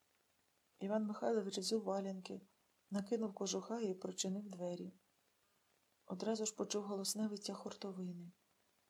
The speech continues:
У його обличчя, ніби на сміх, заметіль сипнула добрячу пригоршню снігу. Двері прочинилися лише наполовину. Їх підпирав чималий замет. Чоловік підняв комір,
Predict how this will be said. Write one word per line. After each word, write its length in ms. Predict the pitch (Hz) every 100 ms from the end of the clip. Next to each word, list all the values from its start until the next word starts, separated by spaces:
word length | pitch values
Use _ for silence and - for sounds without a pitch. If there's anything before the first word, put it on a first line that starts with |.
| _ _
У 80 | 196
його 200 | 202 202
обличчя, 680 | 202 190 214 220 - 190 -
ніби 240 | 196 190 190
на 120 | 190
сміх, 480 | - 190 214 226 - _ _ _ _ -
заметіль 460 | 196 202 208 233
сипнула 600 | 226 208 196 208 233 226
добрячу 500 | 190 185 190 226 226
пригоршню 540 | 220 196 196 202 - 196
снігу. 520 | - 180 180 175 170 _ _ _ _ _ _ _ _ _ _ _ _ -
Двері 240 | 196 214
прочинилися 720 | 214 202 - 202 220 220 208
лише 280 | 202 202 208
наполовину. 760 | 202 196 202 202 190 185 180 185 _ _ _ _ _ _
Їх 220 | 190 196 -
підпирав 480 | 190 - 190 220 220
чималий 420 | 196 185 185 190
замет. 500 | 190 190 180 180 - _ _ _ _ _ _ _ _ _ _ _
Чоловік 400 | - 202 196 226
підняв 380 | - 190 202 214
комір, 480 | - 185 180 180